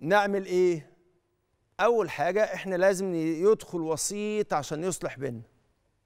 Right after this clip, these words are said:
اذا ما كانش فيه وسطاء، انا شايف ان انت وزوجك محتاجين ثلاث حاجات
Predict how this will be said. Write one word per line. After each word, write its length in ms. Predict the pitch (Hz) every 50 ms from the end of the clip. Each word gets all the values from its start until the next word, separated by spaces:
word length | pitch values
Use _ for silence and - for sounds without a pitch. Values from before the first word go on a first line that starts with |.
| _ _ _ _ _ _ _ _ _ _ _ _ _ _ _ _ _ _ _ - -
اذا 180 | 127 143 151
ما 60 | 151
كانش 280 | 143 190 202 208 151 151
فيه 120 | - 190
وسطاء، 600 | 214 202 185 - 185 165 - 185 202 240 - - - _ _ _ _ _ _ _ _ _ -
انا 240 | 175 190 202 202 185
شايف 360 | 151 - 190 196 196 - -
ان 240 | 170 165 165 165 175
انت 260 | 202 208 208 151 -
وزوجك 760 | 175 156 147 131 170 208 214 220 226 233 - - - - - - - _ _ _ _ - -
محتاجين 540 | - 139 131 - - 151 156 202 208 185
ثلاث 260 | - 196 190 196 190 -
حاجات 480 | - 156 151 175 196 202 196 - -